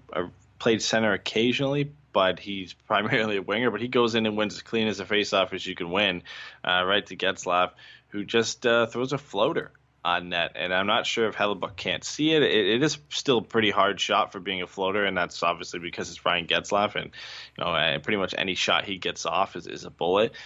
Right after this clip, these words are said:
and it just finds its way into the top corner over Connor Hellebuck's shoulder, uh, and Getzlaf has six.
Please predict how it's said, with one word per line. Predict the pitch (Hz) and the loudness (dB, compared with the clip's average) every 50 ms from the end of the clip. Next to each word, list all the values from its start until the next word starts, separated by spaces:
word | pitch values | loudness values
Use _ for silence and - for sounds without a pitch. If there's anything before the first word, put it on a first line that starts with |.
| - - - - - _ - | -16 -18 -18 -20 -20 _ -2
and | - 95 | 0 0
it | 98 92 | 0 0
just | 95 101 - | -2 -4 0
finds | - 104 101 104 101 | 2 2 2 2 0
its | 101 95 - | -2 -6 -2
way | 104 104 101 | 0 0 0
into | 98 92 | 0 -2
the | 90 90 | -6 -8
top | - - 98 98 98 - | -4 0 0 0 0 -2
corner | - 98 104 107 104 98 - - - - - - 101 - | -6 -4 -4 -2 -2 -4 -6 -10 -16 -20 -16 -16 -12 -2
over | - 110 110 101 104 | 0 0 0 0 -2
Connor | 98 - 110 101 104 101 | -2 0 0 0 2 2
Hellebuck's | 104 101 98 98 90 92 92 - - | 0 2 0 0 0 -2 -4 -2 -2
shoulder, | - - 104 113 113 107 95 90 - - - - - _ _ _ - | -2 2 2 2 4 4 2 0 0 -6 -20 -20 -20 _ _ _ -2
uh, | - 95 92 92 | 0 2 4 4
and | 104 110 | 2 2
Getzlaf | - 123 123 - 151 135 - | 2 0 0 2 0 0 0
has | 147 143 | 0 -2
six. | 143 - - - - 127 - - - - - - | -2 -2 -2 0 0 0 0 0 -4 -6 -6 -6